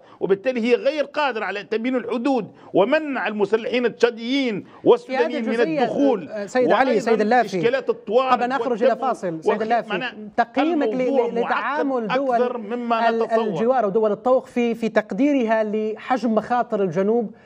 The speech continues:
Speaker 2: وهذا الملف بتعقيداته، كيف تقيم هذا التعامل من قبل هذه الدول؟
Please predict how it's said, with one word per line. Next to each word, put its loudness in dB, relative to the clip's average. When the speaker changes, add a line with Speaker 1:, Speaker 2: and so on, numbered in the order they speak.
Speaker 2:
وهذا 2
الملف 0
بتعقيداته، 0
كيف 4
تقيم 0
هذا 0
التعامل 0
من -2
قبل -2
هذه 0
الدول؟ 2